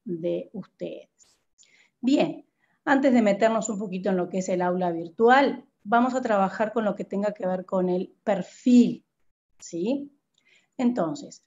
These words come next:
lo primero que tengo que hacer, una vez que ingresé a Campus, doy un clic en, al lado de mi foto. Ustedes, muchos de ustedes hemos estado viendo que algunos tienen fotos, otros no,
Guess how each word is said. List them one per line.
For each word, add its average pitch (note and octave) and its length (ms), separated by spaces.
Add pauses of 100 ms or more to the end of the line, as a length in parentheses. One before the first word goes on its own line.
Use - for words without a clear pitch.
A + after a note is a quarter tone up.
lo A3+ 360
primero C#4 340
que A#3+ 120
tengo G3 280
que G3 120
hacer, C4 560 (320)
una G3 260
vez F3 160
que - 100
ingresé F3 460
a F3 140
Campus, C#4 680 (1120)
doy G3+ 320
un F#3+ 160
clic G#3 460
en, E3+ 380
al F3 180
lado F#3+ 220
de F#3 100
mi F3+ 140
foto. A#3+ 640 (180)
Ustedes, E3+ 500
muchos F3+ 320
de F#3 80
ustedes G3+ 600
hemos F3+ 320
estado F#3 260
viendo F#3 300
que F3+ 80
algunos F3+ 300
tienen F#3 260
fotos, A3 380
otros F3+ 280
no, A#3+ 460